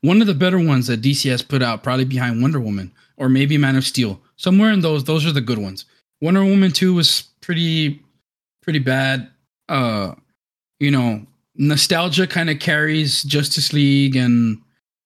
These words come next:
carries also, uh, the Dawn of Justice, Batman versus Superman. So, mm, I guess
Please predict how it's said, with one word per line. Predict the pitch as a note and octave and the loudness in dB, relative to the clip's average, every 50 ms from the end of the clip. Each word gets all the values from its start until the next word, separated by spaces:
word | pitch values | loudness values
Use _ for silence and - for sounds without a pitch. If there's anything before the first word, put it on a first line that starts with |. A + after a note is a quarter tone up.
| _ _ _ | _ _ _
carries | - D#3 C#3 C#3 C#3 C#3 C#3 C3 C#3 | -4 -2 0 0 0 0 0 0 -2
also, | C3 C3 B2 - - C#3 B2+ B2+ B2 | -2 -2 0 0 0 0 0 0 0
uh, | A#2+ A2 A2 G#2 G#2 G#2+ | 0 0 -2 -4 -4 -4
the | A#2+ A#2 | -6 -4
Dawn | A2 B2+ B2+ B2+ | -2 -2 0 0
of | C3 A#2+ - | 0 0 -2
Justice, | C3+ B2+ B2+ - - C3+ A#2+ A2 | -2 -2 -2 -2 -2 -4 -4 -2
Batman | B2+ A#2+ A#2 A#2 A#2+ A#2 | -2 -2 0 0 0 0
versus | A2+ A2+ - - - | -2 -2 -4 -4 -2
Superman. | - C3+ B2 C3 B2 A#2+ A#2+ A#2+ A#2 A#2 A#2 | -4 -4 -2 0 2 2 2 2 2 0 0
So, | A#2 - A#2 A2+ G#2+ G#2+ G#2 G2+ - _ _ _ _ _ _ _ _ _ _ _ _ _ _ _ _ - | -2 -4 -6 -6 -6 -6 -8 -8 -12 _ _ _ _ _ _ _ _ _ _ _ _ _ _ _ _ 2
mm, | G#3 G#3+ A3+ A#3 G#3 F#3 - - - _ - | 4 4 6 4 4 0 -4 -12 -20 _ -6
I | C3 C#3+ | -4 0
guess | C#3+ D3 F3+ F3+ F3 - - - - - | 2 2 2 2 2 2 0 0 -2 -4